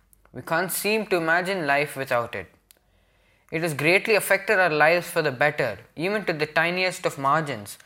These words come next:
such as walking to a beat, scrubbing to a rhythm, or even knocking to the pattern of a drum. Different people like different genres of music. I personally tend to lean into fast-paced rock or metal.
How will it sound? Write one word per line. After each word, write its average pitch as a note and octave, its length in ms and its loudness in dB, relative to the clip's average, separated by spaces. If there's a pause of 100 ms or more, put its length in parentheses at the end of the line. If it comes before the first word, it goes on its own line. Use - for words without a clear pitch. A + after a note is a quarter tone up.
(120)
such E3+ 260 -2
as D#3+ 140 2
walking E3 440 2
to G#3 80 2
a G3 80 4
beat, D3+ 420 -4 (140)
scrubbing C#3+ 640 0
to E3+ 140 4
a F3 80 6
rhythm, D3+ 400 0 (240)
or C#3 140 -2
even C#3+ 260 -2
knocking D3+ 460 2
to C#3 100 -2
the C3+ 80 -4
pattern A#2 420 0
of B2+ 140 -6
a C3+ 80 -2
drum. C#3+ 460 -2 (800)
Different G3 400 0
people G#3+ 340 2
like A#2+ 280 2
different D3+ 380 -2
genres C3 460 -2
of C3+ 120 -4
music. C#3 540 -4 (280)
I C#3 440 4
personally E3 520 -2
tend E3+ 320 0
to F#3 80 0
lean F#3 240 -2
into E3+ 180 -6
fast-paced E3 680 -2
rock D3 380 4
or D3 200 4
metal. C#3+ 500 -2